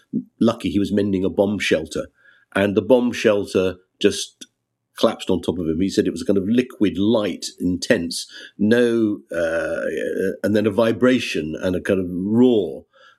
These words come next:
Uh, people described as being like a, you know, a thousand,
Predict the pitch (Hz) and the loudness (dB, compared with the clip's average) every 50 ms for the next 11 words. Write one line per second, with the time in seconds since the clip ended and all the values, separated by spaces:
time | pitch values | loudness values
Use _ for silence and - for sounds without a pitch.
0 | _ - 90 92 95 92 - 127 120 - 107 101 95 95 - 123 104 98 92 101 | _ -4 -2 -2 -2 0 2 2 2 2 0 -4 -4 -4 -2 -2 -2 -2 -4 -6
1 | 92 85 107 101 101 107 101 95 95 - 95 - - _ _ _ _ _ - 101 | -4 -2 -2 0 0 -2 -2 -2 -2 -2 -2 -2 -4 _ _ _ _ _ -2 -2
2 | 90 - - - - - - 123 127 135 127 120 107 - 101 107 104 104 98 | -2 -2 -6 -8 -4 -2 0 2 2 2 2 0 0 0 -2 -2 -2 -2 -4